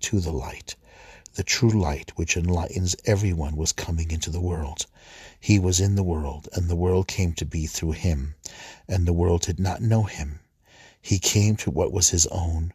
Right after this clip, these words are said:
but his own people did not accept him. But to those who did accept him, he gave power to become children of God, to those who believe in his name,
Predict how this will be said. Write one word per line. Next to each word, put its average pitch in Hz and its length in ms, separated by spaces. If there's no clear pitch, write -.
but 85 120
his 87 160
own 95 240
people 90 380
did 80 180
not 78 180
accept - 460
him. 76 220
But 92 140
to 101 100
those 98 340
who 92 120
did 104 200
accept - 500
him, 82 200
he 90 160
gave 85 320
power 80 440
to - 100
become 82 460
children 87 440
of 78 160
God, - 380
to 107 140
those 98 480
who 104 200
believe 98 520
in 92 100
his 80 260
name, 82 360